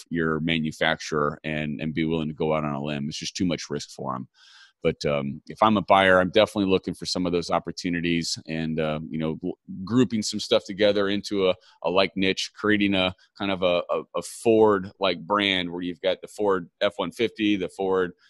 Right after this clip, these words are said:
Expedition, the Excursion, like, you've got all these little ones underneath this main brand. And then each of your products are able to, uh, to, to have their own individual sales. That's, that would be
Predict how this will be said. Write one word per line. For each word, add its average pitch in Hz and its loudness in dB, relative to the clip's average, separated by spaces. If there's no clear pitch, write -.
Expedition, 107 0
the 87 -4
Excursion, 104 -2
like, 90 -6
you've 95 -4
got 113 4
all 107 4
these 92 -4
little 110 4
ones 92 -4
underneath 98 -2
this 87 -8
main 101 -2
brand. 82 -6
And 90 -6
then 92 -6
each 104 -6
of 90 -12
your 87 -6
products 92 -2
are 82 -6
able 82 -6
to, 80 -6
uh, 76 -4
to, 76 -4
to 82 -2
have 85 -2
their 82 -4
own 85 -2
individual 78 -8
sales. 71 -6
That's, - -8
that 110 4
would 90 -2
be 90 0